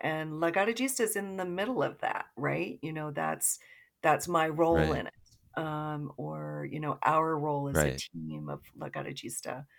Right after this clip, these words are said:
Speaker 1: um, our role.
Speaker 2: Right.
Speaker 1: Yeah, I love that. That's wonderful. You're
Speaker 2: I,
Speaker 1: giving me
Speaker 2: have
Speaker 1: lots of good
Speaker 2: you
Speaker 1: ideas. <laughs>
Speaker 2: encountered the books of Diana Ba-, <laughs>
Speaker 1: <laughs>
Speaker 2: have you encountered, um,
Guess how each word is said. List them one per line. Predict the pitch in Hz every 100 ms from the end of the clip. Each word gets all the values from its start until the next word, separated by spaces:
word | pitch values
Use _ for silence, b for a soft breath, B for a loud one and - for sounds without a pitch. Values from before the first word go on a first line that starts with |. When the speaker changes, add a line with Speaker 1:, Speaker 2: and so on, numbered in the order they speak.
| _ _ -
Speaker 1:
um, | 147 151 - 151 - - -
our | - - -
role. | 147 76 73 76 - -
Speaker 2:
Right. | 78 76 71 _ _ _
Speaker 1:
Yeah, | 180 226 202 -
I | 165
love | 175 208
that. | 170 156
That's | 170 -
wonderful. | 170 214 - 151 160 - _ _ -
You're | 180 226
Speaker 2:
I, |
Speaker 1:
giving | 214
me | 202
Speaker 2:
have |
Speaker 1:
lots | 196 196 131
of | 151
good | 196
Speaker 2:
you |
Speaker 1:
ideas. | 190 196 214 - - -
<laughs> |
Speaker 2:
encountered |
the | -
books | - - 370
of | 90 - -
Diana | 82 80 82 80 76
Ba-, | - - - _ _ - -
<laughs> | 131 185 165 - - - 123
Speaker 1:
<laughs> | 285 - 262 - 220 220 180 147
Speaker 2:
have | 127
you | 135 143 - -
encountered, | 117 110 131 117 110 90
um, | 85 82 82 82